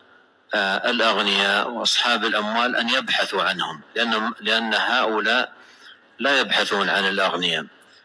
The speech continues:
ولا ي-، ي-، يذهبون إلى الناس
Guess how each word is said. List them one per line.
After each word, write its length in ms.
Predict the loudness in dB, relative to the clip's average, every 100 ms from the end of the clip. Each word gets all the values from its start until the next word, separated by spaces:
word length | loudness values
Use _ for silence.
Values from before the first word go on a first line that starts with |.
| _ _ _ -4
ولا 840 | 0 2 2 4 2 2 -2 -6 -16 -20 -20 _ _ -2
ي-، 120 | 2 2 2 2 0 -2 -4
ي-، 760 | -4 0 0 0 -2 -6 -4 -2
يذهبون 520 | 0 -2 0 -2 0
إلى 320 | 0 0 0 -2
الناس 680 | -2 0 0 0 -2 -4